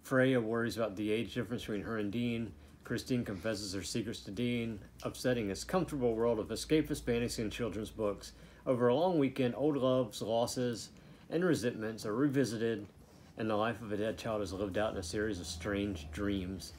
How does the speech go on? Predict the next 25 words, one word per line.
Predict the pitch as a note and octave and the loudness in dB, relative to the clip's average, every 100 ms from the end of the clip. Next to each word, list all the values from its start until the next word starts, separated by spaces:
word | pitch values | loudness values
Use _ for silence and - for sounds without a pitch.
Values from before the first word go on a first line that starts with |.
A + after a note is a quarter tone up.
| - - - | -18 -20 -6
From | A2 F#2+ | -4 -2
the | |
visionary | F2 D3 C3+ C#3+ C3 | 2 2 4 4 4
mind | A#2+ A#2 | 2 0
of | A2 | -2
illustrator | A2+ C3 B2 C#3+ G#2+ | -2 -2 0 0 0
and | G2+ | 0
comic | A2 A2+ | -2 -2
book | A2 - | -4 -2
artist | G#2 G#2 G2+ F2+ | 0 0 -4 -4
David | G2 F#2+ G#2 | -2 -2 -6
McKean. | F2+ F2+ G2+ F#2+ E2 - - - - - - - - - A2+ | -8 -8 -6 -6 -8 -14 -18 -18 -18 -18 -20 -20 -20 -14 -10
I | |
don't | F#2+ F#2 | -8 -6
know | G2 | -8
him, | F#2 F#2+ F#2+ F#2 | -6 -8 -8 -8
but | F#2+ - - - - - - - - - - - - - - - - - - - - - - | -10 -10 -8 -8 -6 -8 -4 2 2 2 -2 -8 -10 -14 -18 -18 -18 -18 -18 -20 -18 -16 -6
artwork | B2 A2 G#2+ G2+ - | -4 -2 -6 -6 -4
caught | A2 G#2+ | 0 0
us | G#2 - A2 | 0 -2 2
both. | A2 G#2+ - - - - | 4 4 0 -8 -4 0
We | - - | 2 2
finally | B2 A2+ G#2+ G#2+ | 2 2 0 2
gave | G#2+ A2 G2+ | 2 2 0
in. | A2+ A2 | -2 -4